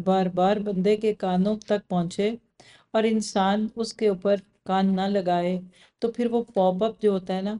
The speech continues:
वो वापस चला जाता है। कंप्यूटर की ज़ुबान में आप देखिए, अगर आप काम कर रहे हैं और एकदम कोई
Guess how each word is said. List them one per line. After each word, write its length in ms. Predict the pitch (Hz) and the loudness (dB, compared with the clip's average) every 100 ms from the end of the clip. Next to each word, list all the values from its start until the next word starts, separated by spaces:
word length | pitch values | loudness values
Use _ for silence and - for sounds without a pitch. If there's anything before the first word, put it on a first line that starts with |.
| - | -4
वो 120 | 185 | -2
वापस 380 | 180 175 185 180 | 0 -2 -4 -8
चला 220 | 190 170 | -8 -6
जाता 320 | 165 165 160 175 | -6 -8 -10 -14
है। 100 | - _ _ _ _ | -16 _ _ _ _
कंप्यूटर 440 | 220 220 233 247 | -2 0 2 2
की 140 | 247 254 | 0 -2
ज़ुबान 380 | 226 202 196 202 | 2 4 2 2
में 100 | 208 | 0
आप 120 | 202 | 0
देखिए, 580 | 185 190 - 208 208 208 - | 0 -4 -2 0 0 -2 -10
अगर 260 | 202 190 190 | -6 -2 0
आप 220 | 190 185 | 0 -2
काम 280 | - 185 196 | -4 -2 -2
कर 180 | 190 185 | -2 -2
रहे 80 | 185 | 0
हैं 60 | |
और 60 | 196 | 0
एकदम 360 | 196 180 208 | 0 0 -2
कोई 140 | 202 | 0